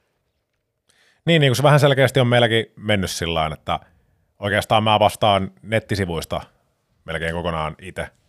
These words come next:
siitä. Totta kai kysyn teidän mielipiteitä ja tällainen, mutta niin kuin mä, mä en yleensä sinne tee, ja Joonas vastaa niin kuin leijonan osan kaikesta editoinnista ja tällaisesta systeemistä, ja sitten Juuso taas hoitaa niin kuin näitä,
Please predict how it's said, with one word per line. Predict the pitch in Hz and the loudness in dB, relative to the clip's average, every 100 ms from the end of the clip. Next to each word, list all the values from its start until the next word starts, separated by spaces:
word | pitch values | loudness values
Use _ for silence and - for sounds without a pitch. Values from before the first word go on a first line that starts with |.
| _ | _
siitä. | - 76 78 | -14 -12 -12
Totta | 80 92 | -8 -4
kai | 92 | -4
kysyn | 92 95 | -4 -6
teidän | 90 87 | -6 -6
mielipiteitä | 90 87 80 78 76 | -6 -8 -10 -10 -10
ja | 73 | -10
tällainen, | 78 76 76 | -10 -10 -10
mutta | 71 - 76 | -14 -18 -20
niin | |
kuin | 76 | -14
mä, | 78 80 80 | -10 -10 -8
mä | 92 | -4
en | 110 | -2
yleensä | 127 120 | -2 -4
sinne | - 117 - | -4 -8 -2
tee, | 123 113 | 0 2
ja | 110 98 - - - - _ _ - | 2 -2 -4 -20 -20 -20 _ _ 2
Joonas | 139 113 | 4 4
vastaa | 127 113 139 117 | 4 4 4 4
niin | 113 | 4
kuin | 120 | 4
leijonan | 120 117 107 | 4 4 2
osan | 101 107 95 | 2 0 0
kaikesta | 101 95 - 101 | -2 0 2 2
editoinnista | 98 90 85 80 92 | 2 -2 -4 -6 -8
ja | 80 | -6
tällaisesta | 82 82 78 - 78 - _ _ _ _ _ _ | -4 -6 -8 -8 -10 -10 _ _ _ _ _ _
systeemistä, | 98 - 95 82 - 87 | -10 -4 -2 -2 -4 -6
ja | 80 | -6
sitten | 101 | -4
Juuso | 101 113 110 | -2 0 0
taas | 104 95 | 0 2
hoitaa | 92 90 92 | 0 0 0
niin | 92 | 0
kuin | 90 | -2
näitä, | 92 95 95 | 0 0 -2